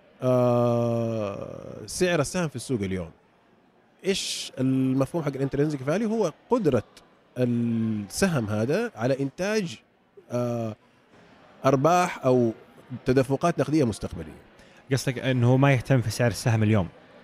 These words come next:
Speaker 2: يعني هو مثلًا في كوكاكولا، أظن أكبر حصة عنده في، آه، كوكاكولا.
Speaker 1: كوكاكولا
Speaker 2: تكلم إنه
Speaker 1: وأبل.
Speaker 2: استثمر في كولا لأنه يعشق كوكاكولا، لأنه يحب كوكاكولا، لأنه شاف إنه فيها قيمة فعلًا.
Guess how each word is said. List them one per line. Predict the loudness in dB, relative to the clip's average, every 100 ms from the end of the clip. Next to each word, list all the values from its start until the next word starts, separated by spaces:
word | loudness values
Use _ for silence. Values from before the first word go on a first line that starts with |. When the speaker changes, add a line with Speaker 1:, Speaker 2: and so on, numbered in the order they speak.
| -20 -20 -20 -8
Speaker 2:
يعني | 0 4
هو | 4
مثلًا | 2 0
في | -2
كوكاكولا، | -4 -6 0 2 2
أظن | 2 0
أكبر | -2 -4
حصة | -6 -6 -2
عنده | 0 -2
في، | -4 -4
آه، | -4 -4
كوكاكولا. | -6 -4 -2 -2 -2
Speaker 1:
كوكاكولا | -2 -2 0 0 2 2
Speaker 2:
تكلم | 4 4 4
إنه | 4 4
Speaker 1:
وأبل. | 4 2 -2 -6 -10 -18 -20 -20
Speaker 2:
استثمر | -4 -2 0 -2
في | 0
كولا | -2 0
لأنه | 2 2
يعشق | 0 -6 -10 -20 -8
كوكاكولا، | -4 -4 -4
لأنه | -6
يحب | -4 -2 -4
كوكاكولا، | -6 -4 -2
لأنه | 0 0
شاف | -2 -2
إنه | -2
فيها | -2 -2
قيمة | -2 -4
فعلًا. | -4 -6